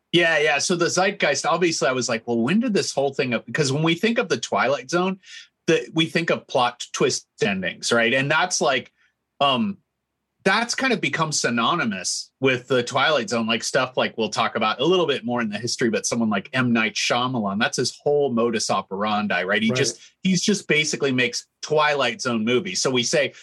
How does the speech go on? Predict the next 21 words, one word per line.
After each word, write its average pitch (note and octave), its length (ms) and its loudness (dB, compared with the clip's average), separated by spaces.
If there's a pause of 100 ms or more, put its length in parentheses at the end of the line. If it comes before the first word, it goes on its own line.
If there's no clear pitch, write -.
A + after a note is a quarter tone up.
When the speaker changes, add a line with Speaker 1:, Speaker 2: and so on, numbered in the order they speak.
(140)
Speaker 1:
"That's D#3 320 -2
Twilight C3 640 0
Zone." F#2 380 -6 (320)
Like, A2+ 180 0
that's C#3+ 200 2
a C3 80 -4
Twilight D#3 560 2
Zone G2+ 260 0
thing, F#2+ 320 -2 (220)
even D#3+ 260 2
though D3 140 2
the A#2+ 80 2
twist - 340 -2
ending D3+ 260 0
goes A2+ 240 0
back A2+ 340 0
to - 100 -10
the A#2+ 40 -2
beginning A2+ 400 0
of F2+ 120 -10
time. G#2 500 0